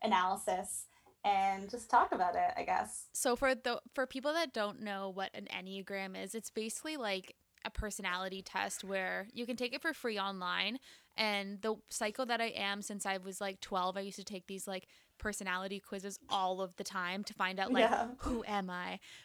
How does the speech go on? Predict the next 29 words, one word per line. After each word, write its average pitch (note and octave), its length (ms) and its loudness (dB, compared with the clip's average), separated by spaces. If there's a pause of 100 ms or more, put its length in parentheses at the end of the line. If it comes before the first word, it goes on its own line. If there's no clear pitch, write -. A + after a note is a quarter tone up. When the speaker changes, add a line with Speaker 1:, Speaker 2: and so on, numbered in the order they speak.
(160)
Speaker 2:
But, G3+ 460 4
um, G3 640 4
this A#3+ 200 6
quiz D#4+ 240 2
is C#4+ 60 -2
actually G#3+ 340 6
really G3 260 0
accurate. F#3 380 -2
It's, F#3+ 140 -4
like, F#3 380 -4 (220)
I G#3+ 60 2
don't G#3 80 2
know A#3 60 6
if A#3 80 -6
it's, C4 80 -8
like, B3+ 160 -2
based G3 280 -2
in F#3 340 -6 (480)
psychology F#3+ 720 -4
or G3 100 -2
social F#3 340 -6
science F#3+ 520 -2
or G3 60 -6
something, A3 440 -4
but G#3+ 140 4
it's G3+ 180 -2
not G#3 200 4
just, A3 200 -4
like, G3+ 220 -2